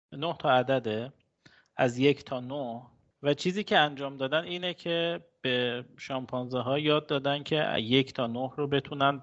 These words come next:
به ترتیب بچینن. یعنی توالی یک تا نه رو به شامپانزه ها یاد دادن. یعنی شامپانزه ها ب-، نمی‌گم بشمرن، چون شمردن یه مقدار قضیهش فرق می‌کنه، ولی بتونن یک تا نه رو به صورت متوالی ترتیبش رو،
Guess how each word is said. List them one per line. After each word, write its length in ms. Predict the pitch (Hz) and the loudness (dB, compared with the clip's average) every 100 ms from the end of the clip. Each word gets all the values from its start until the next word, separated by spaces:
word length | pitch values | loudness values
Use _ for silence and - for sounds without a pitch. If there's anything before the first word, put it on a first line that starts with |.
| - | 0
به 100 | 110 | 2
ترتیب 480 | - 110 110 139 135 | 6 4 4 -4 0
بچینن. 540 | 135 120 - 101 98 101 - _ - - - | 0 0 -4 -6 -8 -10 -18 _ -20 -20 -4
یعنی 180 | 135 160 | 0 0
توالی 560 | - - 131 135 131 160 | 4 4 4 2 2 0
یک 400 | 147 117 131 - | 0 -2 -4 -6
تا 140 | 139 | -12
نه 240 | 143 196 202 | -8 -10 -8
رو 120 | 226 | -6
به 80 | 196 | -6
شامپانزه 500 | - 151 147 143 143 | -4 -4 -2 -2 2
ها 140 | 151 | 4
یاد 300 | 156 127 113 | 4 2 0
دادن. 340 | 101 95 98 107 | -4 -2 -4 -4
یعنی 160 | 113 131 | -8 -6
شامپانزه 480 | 135 120 123 120 | -6 -6 -6 0
ها 120 | 127 143 | 2 2
ب-، 160 | 143 - - - - _ 143 | -2 -10 -16 -20 -20 _ 2
نمی‌گم 580 | 165 196 220 220 208 | 4 4 4 2 4
بشمرن، 840 | 196 190 - 185 180 165 160 165 165 | 6 4 2 -6 -2 2 2 -2 -8
چون 240 | - 165 | -18 -18
شمردن 600 | 160 147 139 135 135 147 | -10 -8 -8 -8 -6 -6
یه 80 | 147 | -6
مقدار 300 | 147 135 139 | -8 -4 -2
قضیهش 520 | 135 117 120 127 120 | 2 0 0 -4 -2
فرق 260 | 156 165 202 | 2 2 2
می‌کنه، 360 | 202 - 196 | -6 -6 -4
ولی 280 | 185 185 220 | 2 2 4
بتونن 500 | 220 214 220 214 208 | 4 2 2 -4 0
یک 240 | 190 190 - | 4 4 2
تا 180 | 160 | -6
نه 260 | 156 175 185 | -4 -4 -4
رو 120 | - 175 | -6 -4
به 100 | 156 | -4
صورت 320 | - 156 160 | -2 -2 0
متوالی 680 | 165 131 139 127 127 127 156 | -2 2 4 4 4 2 2
ترتیبش 580 | 147 131 - 160 160 | 2 2 2 -4 -6
رو، 440 | - 156 151 160 | -6 -4 -2 -2